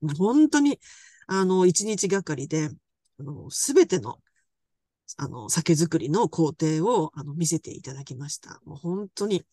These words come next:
ありがたいです。はい。で、この、あの、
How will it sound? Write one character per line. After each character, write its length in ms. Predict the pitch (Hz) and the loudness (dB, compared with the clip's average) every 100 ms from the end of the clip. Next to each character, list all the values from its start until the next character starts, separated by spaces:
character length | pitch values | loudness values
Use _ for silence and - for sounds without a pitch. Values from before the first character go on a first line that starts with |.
| _ _ _ - | _ _ _ -8
あ 80 | 151 | -6
り 100 | 147 | -6
が 80 | |
た 180 | 147 139 | -8 -10
い 60 | 135 | -12
で 100 | 139 | -12
す。 200 | - - | -12 -12
は 180 | 139 131 | -12 -12
い。 60 | - - - - - - | -14 -20 -20 -20 -20 -4
で、 100 | 196 | -4
こ 160 | - | -2
の、 440 | 233 240 233 233 220 | 0 4 4 4 2
あ 40 | |
の、 340 | 208 202 190 | 0 0 -2